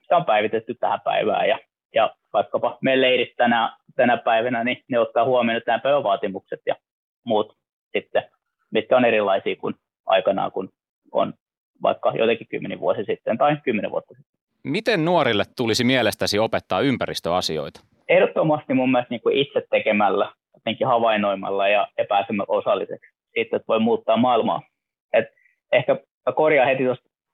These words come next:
Speaker 1: jo yhden asian tuosta kysymyksestä, että me ei olla
Speaker 2: Mm.
Speaker 1: opetusjärjestö, vaan me ollaan partiossa kasvatusjärjestö.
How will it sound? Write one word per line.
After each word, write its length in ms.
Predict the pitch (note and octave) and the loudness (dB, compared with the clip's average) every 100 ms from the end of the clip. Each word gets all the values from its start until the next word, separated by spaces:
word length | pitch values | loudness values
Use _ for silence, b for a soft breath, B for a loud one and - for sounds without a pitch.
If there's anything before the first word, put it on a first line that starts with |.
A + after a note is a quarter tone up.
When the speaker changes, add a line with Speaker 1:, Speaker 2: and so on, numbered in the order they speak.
| _ _ _ _ | _ _ _ _
Speaker 1:
jo 80 | B2+ | 2
yhden 260 | C#3 C3+ B2 | 4 4 2
asian 260 | A#2+ A#2 | 0 -2
tuosta 140 | A2+ - | -2 -2
kysymyksestä, 720 | D3+ C#3+ G#2 - - - F#2+ | 0 0 -2 -4 -6 -2 -2
että 160 | F#2+ A#2+ | -2 2
me 60 | |
ei 80 | B2 | 4
olla 120 | B2 | 4
Speaker 2:
Mm. 100 | B2 | 4
Speaker 1:
opetusjärjestö, 600 | G#2 A#2+ G#2 G#2+ G2+ G2 - | 2 0 -2 0 0 -2 -4
vaan 120 | G#2+ A2+ | -2 0
me 80 | |
ollaan 220 | A2 A2 - | 0 0 0
partiossa 360 | B2 A2 A2+ | -2 0 -2
kasvatusjärjestö. 800 | - C#3+ - - - - - - | -2 -4 -4 -14 -6 -4 -4 -8